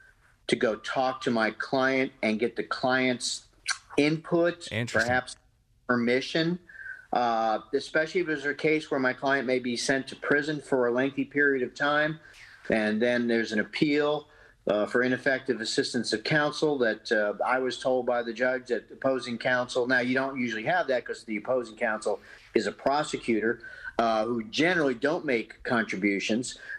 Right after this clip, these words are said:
Speaker 1: but maybe they went to the same church or maybe there's some affiliation. They went to u-, law school together.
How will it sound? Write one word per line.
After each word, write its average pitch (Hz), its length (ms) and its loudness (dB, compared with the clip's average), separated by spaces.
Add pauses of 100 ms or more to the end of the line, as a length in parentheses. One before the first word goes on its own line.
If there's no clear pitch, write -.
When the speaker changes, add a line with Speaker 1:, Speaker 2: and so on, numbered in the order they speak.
Speaker 1:
but 131 200 2
maybe 143 220 2
they 143 100 2
went 143 220 -2
to 139 80 -10
the 131 80 -6
same 143 280 2
church 139 520 0
or 110 160 0
maybe 120 560 2
there's 117 300 0
some 123 200 0
affiliation. 120 720 0
They 117 80 -2
went 113 200 0
to 127 100 -10 (140)
u-, 123 240 -2
law 123 260 0
school 120 260 0
together. 104 460 -2